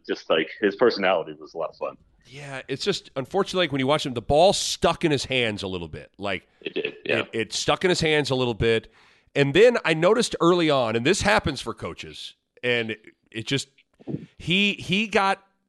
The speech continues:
Speaker 2: into that world where he got into the Devin Brooks, Ronnie Harrell area with Greg McDermott, where, like, he just,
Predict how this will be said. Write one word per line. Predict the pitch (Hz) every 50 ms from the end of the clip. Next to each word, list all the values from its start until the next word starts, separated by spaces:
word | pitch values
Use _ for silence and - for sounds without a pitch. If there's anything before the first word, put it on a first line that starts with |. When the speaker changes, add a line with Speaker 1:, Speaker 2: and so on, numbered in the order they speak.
| _ _ -
Speaker 2:
into | 147 156 175 165 170 147
that | 151 147 147 - - 127
world | 120 156 151 143 131 120 113 110 107 101
where | 107 117 113 110 107 - - _ _ _ _ _ _ _ _ -
he | 151 160 175
got | 170 214 202 180
into | 180 165 156 143
the | 117 127 113
Devin | 95 87 - 151 160 170 196 190 185 151
Brooks, | 117 143 156 156 151 - - - - - - -
Ronnie | 107 107 123 139 151 165 170 156 135
Harrell | - - 147 139 123 123 135 135 135 131 127 120 117 117 - -
area | 127 131 131 123 120 123 120 117
with | 117 113 110 -
Greg | - 135 131 131 123
McDermott, | 131 127 107 - - 123 123 120 120 -
where, | - 107 117 113
like, | 107 107 101 98 95 - - _
he | - 147 135
just, | - - 170 180 - - -